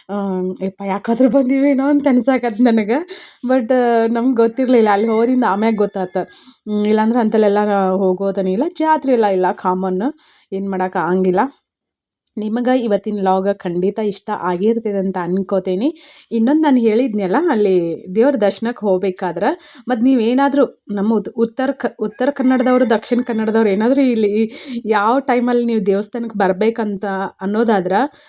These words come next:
ಬಂದ ಹುಣ್ಣಿಮೆಯಿಂದ ಭರತ ಹುಣ್ಣಿಮೆವರೆಗೂ ಈ ದೇವಸ್ಥಾನಕ್ಕೆ ಬರಕ್ಕೆ ಹೋಗ್ಬೇಡ್ರಿ. ಯಾಕಂದ್ರೆ ಇಲ್ಲಿದು ಸ್ವಚ್ಛತಾ, ನಿಮ್ಮ ಕಡೆ ಇರೋ ಅಷ್ಟು ಸ್ವಚ್ಛತೆ ಇಲ್ಲಿ ಇರಂಗಿಲ್ಲ. ಬಂದ್ರಂದ್ರೆ ನೀವು ಮತ್ತೆ ನೆಕ್ಸ್ಟ್ ಟೈಮ್ ಬರ್ಬೇಕಂತ ಅನ್ಸಂಗಿಲ್ಲ. ದೇವಸ್ಥಾನನ ಖರೆ, but ಬರ್ಬೇಕಂತ ಅನ್ಸಂಗಿಲ್ಲ.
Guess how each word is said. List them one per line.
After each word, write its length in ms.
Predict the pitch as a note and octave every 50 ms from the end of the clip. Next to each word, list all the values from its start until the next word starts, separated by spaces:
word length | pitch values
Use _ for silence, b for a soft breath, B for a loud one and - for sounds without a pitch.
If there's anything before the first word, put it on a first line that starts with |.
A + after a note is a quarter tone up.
| b b b
ಬಂದ 300 | F#3+ A3 A#3 C4 C#4 D#4 D4
ಹುಣ್ಣಿಮೆಯಿಂದ 520 | C4+ C4+ C4 B3+ B3+ B3+ A#3+ A3+ A3+ A3+ B3+
ಭರತ 380 | A3 F#3+ G3 F#3 F#3+ G#3 G#3 C4
ಹುಣ್ಣಿಮೆವರೆಗೂ 760 | B3+ B3+ A#3+ A#3+ A#3+ A#3 A#3 A#3 A#3 A3 G#3 G#3+ G#3+ A#3+ B3+
ಈ 140 | B3+ B3 G3
ದೇವಸ್ಥಾನಕ್ಕೆ 500 | G3+ F#3 F#3+ A3 A3 - G#3 G#3+ G#3 G3
ಬರಕ್ಕೆ 380 | F#3+ F3+ F3 F3 F#3 F#3 - G#3+
ಹೋಗ್ಬೇಡ್ರಿ. 340 | G3+ F#3+ G3+ G3+ G3 A3 G#3
ಯಾಕಂದ್ರೆ 340 | G3+ - G#3+ A3 A3+ B3
ಇಲ್ಲಿದು 580 | A3 F3+ F#3+ G3+ G#3 A#3 C4 C4 C4+ C#4+ D#4+ E4+ - B B B B B B
ಸ್ವಚ್ಛತಾ, 560 | - A3+ F#3+ - - B3+ B3 B3 C#4 D4 D4 B3
ನಿಮ್ಮ 300 | A3+ G3+ G#3 A3 A#3 B3
ಕಡೆ 280 | - C#4 C4+ C4+ C4
ಇರೋ 200 | B3+ B3 B3+ B3
ಅಷ್ಟು 260 | B3 B3 A#3+ - - C4+
ಸ್ವಚ್ಛತೆ 500 | C4 A#3 F#3+ F#3+ - A3 - A#3 A3+ A3+
ಇಲ್ಲಿ 140 | A3+ A3+
ಇರಂಗಿಲ್ಲ. 540 | G3 F#3 G3 F#3+ G3+ G#3+ A3 G#3+ G#3 F#3 F#3 A3 D4 - B B B C4 B B
ಬಂದ್ರಂದ್ರೆ 480 | G3 A#3 B3 C4 C#4+ D4 D4 C#4 C#4 C4+
ನೀವು 140 | C4+ B3+ A3+
ಮತ್ತೆ 220 | G#3 G3 - B3
ನೆಕ್ಸ್ಟ್ 280 | A#3+ A3 G3 G3+ - -
ಟೈಮ್ 180 | B3 B3 B3
ಬರ್ಬೇಕಂತ 500 | A3 G3+ F#3 F3+ G#3 G#3 G#3 A3 G#3+ G#3+ A#3
ಅನ್ಸಂಗಿಲ್ಲ. 500 | G3+ F#3+ G3 G3 - A3 G#3 G3 F#3+ A3+ E3+ G#3
ದೇವಸ್ಥಾನನ 600 | F#3+ F3 F3+ G3 A#3 - - C4 B3+ B3 B3 C4 C4+
ಖರೆ, 320 | C4 - A3 G3 G3 A#3
but 260 | C#4 A3+ G#3+ G3+ G3
ಬರ್ಬೇಕಂತ 500 | F#3 F#3 F3+ F3 G3+ G#3 - A3+ A3 A3
ಅನ್ಸಂಗಿಲ್ಲ. 540 | G#3 F#3+ G3 G3 A3+ G#3 G3+ F#3+ F#3 F3+ F#3+